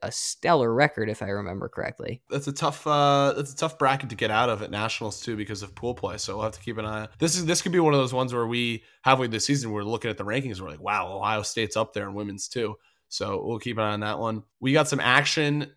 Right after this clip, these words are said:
Speaker 2: Tampa doesn't sweep Vandy. This is an anonymous comment. Do these two teams play this weekend?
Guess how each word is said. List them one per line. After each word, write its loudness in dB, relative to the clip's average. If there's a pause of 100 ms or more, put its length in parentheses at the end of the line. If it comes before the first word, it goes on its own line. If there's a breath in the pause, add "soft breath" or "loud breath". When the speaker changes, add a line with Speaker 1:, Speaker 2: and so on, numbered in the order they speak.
(120)
Speaker 2:
Tampa 2
doesn't 0
sweep -4
Vandy. 2
This -4
is -2
an 0
anonymous -2
comment. -2
Do -6
these -2
two -4
teams 0
play 0
this -4
weekend? -4